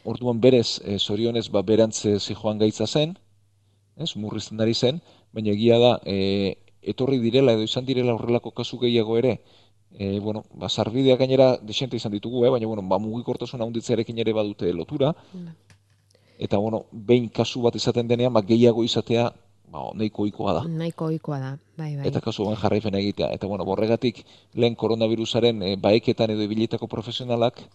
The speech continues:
Speaker 1: orain kasu hauen baheketara bideratu dituzte, ba, kontaktu denak ondo atzemateko, eta tratamentua denek egiteko.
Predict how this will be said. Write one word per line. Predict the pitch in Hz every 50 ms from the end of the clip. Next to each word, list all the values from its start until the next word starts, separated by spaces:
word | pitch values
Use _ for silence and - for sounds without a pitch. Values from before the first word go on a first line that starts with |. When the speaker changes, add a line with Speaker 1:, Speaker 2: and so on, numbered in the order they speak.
| _ _ _ _ _ _ _ _ _ _
Speaker 1:
orain | - 107 104 101
kasu | - 113 110 - 113
hauen | 104 110 110 104
baheketara | 101 107 107 - 110 - 107 104 107 101
bideratu | 104 101 104 107 110 - - 110
dituzte, | 107 104 - 117 - - - 113 123 - _ _ _ _ _ _ _ _
ba, | - -
kontaktu | - 98 98 110 101 - - 107
denak | 107 110 107 110 -
ondo | 107 104 110
atzemateko, | 107 - - 107 104 107 - - 101 - 113 - - _ _ _ _ _ _ _ _ _ _ _ _ _ _ _ _ _ _ 110
eta | - 92
tratamentua | - - - - 101 92 87 95 - 90
denek | 87 87 92 95 -
egiteko. | 90 - 85 - 76 - - _